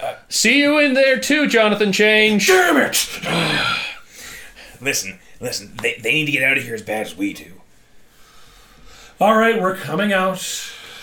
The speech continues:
Speaker 1: And you, you jump down. The car's levitated an extra foot off the ground in the, uh, in this time.
Speaker 2: Look underneath it, and yeah, I need to change the strut on there. All right.
Speaker 1: Uh, and at, once you're out of the car, she makes a fist,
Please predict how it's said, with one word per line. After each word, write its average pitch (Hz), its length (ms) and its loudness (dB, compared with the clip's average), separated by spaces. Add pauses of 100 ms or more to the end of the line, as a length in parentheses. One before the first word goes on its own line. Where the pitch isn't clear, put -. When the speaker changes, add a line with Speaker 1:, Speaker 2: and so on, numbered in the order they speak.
Speaker 1:
And 147 120 2
you, 156 220 -2
you 180 240 0
jump 180 400 0
down. 131 400 2 (380)
The 165 80 -2
car's 190 340 2
levitated 147 480 2
an 147 100 -4
extra 139 300 0
foot 135 260 -2
off 123 220 2
the - 80 -2
ground 107 400 0
in 120 120 -2
the, 120 280 0
uh, 120 240 0
in 127 140 -4
this 131 180 -2
time. 151 480 0 (800)
Speaker 2:
Look 156 180 -2
underneath 151 400 -4
it, 170 60 -4
and 160 100 -6
yeah, 156 160 -2
I 156 60 0
need 151 160 -6
to 131 40 -8
change 147 240 -8
the 120 60 -12
strut 120 340 -8
on 113 120 -12
there. 113 180 -10
All 113 100 -6
right. 110 100 -6
Speaker 1:
Uh, 127 280 4
and 151 140 2
at, 160 220 4
once 156 220 0
you're 160 140 -2
out 131 120 2
of - 60 -4
the - 60 -6
car, 147 420 0 (840)
she - 180 -4
makes 143 220 0
a 139 60 0
fist, - 580 0